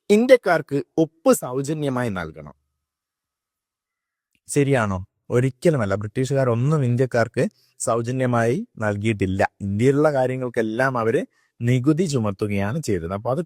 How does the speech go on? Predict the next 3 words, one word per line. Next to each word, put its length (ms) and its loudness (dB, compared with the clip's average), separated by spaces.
തെറ്റായ 460 0
പ്രസ്താവനയാണ്. 720 -8
ബി, 200 2